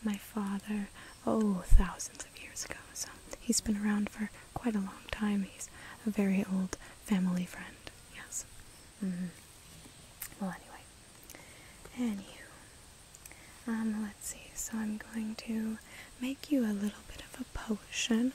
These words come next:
okay? And I'm gonna have you drink a few drops of this. So, I'm just going to open up our vessel that we are going to use for you today. Um, this bottle has seen some of the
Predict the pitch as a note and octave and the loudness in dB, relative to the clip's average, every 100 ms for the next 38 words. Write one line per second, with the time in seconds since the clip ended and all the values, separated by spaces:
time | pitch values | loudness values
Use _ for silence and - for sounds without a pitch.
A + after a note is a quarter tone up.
0 | - - B3 - - - - - A3+ G#3 | 0 0 -2 -2 -14 -12 -14 0 4 4
1 | G3+ G3+ G#3 G3+ G3+ G3 G3 G3 G3 G3 | 4 4 2 2 2 2 2 2 0 -2
2 | - G3+ F#3+ G3+ A3+ - - - - G#3+ | 0 2 2 2 -2 -8 -12 -14 -10 -8
3 | - G#3+ G#3 G#3 G#3+ G#3 - - A#3 A#3+ | -2 2 4 4 4 2 4 2 4 2
4 | C#4 - - - - - - - - F#3 | 2 0 -8 -8 -14 -6 0 6 6 4
5 | F#3 F#3+ G3+ - D4 - - - - - | 0 -4 -4 -6 -6 -8 -16 -16 -16 -8
6 | - - - G3 F#3+ - G3 F#3+ G3 - | -6 -6 -2 -2 -2 -4 -2 -2 -6 -10
7 | - - A#3 G#3+ G3+ G3+ - - - G3+ | -14 -2 -2 2 2 0 -4 -12 -2 0
8 | F#3+ G#3 - G#3 G3 F#3+ - G#3 F#3 - | 0 -2 -2 0 4 6 4 4 -2 -4
9 | - - - - G#3 G#3+ A3 G#3+ G#3 - | -10 -10 -10 -2 0 2 2 2 2 0
10 | A3 G#3+ G3 - - G#3 G#3 - A3 G#3 | 0 0 0 -2 0 2 2 0 -2 0
11 | G#3 - - - - - G#3+ G3+ G#3 A3 | -2 -6 -14 -10 -10 0 4 6 4 4
12 | G#3 - G#3 G3 F#3+ G3 F#3+ - - - | 2 4 4 4 4 2 0 -2 -12 -14
13 | - G#3 F#3 - B3+ - G3+ F#3+ A#3 - | -2 0 0 -4 -4 0 2 2 2 2
14 | G3+ F#3 - G3 | 4 2 0 0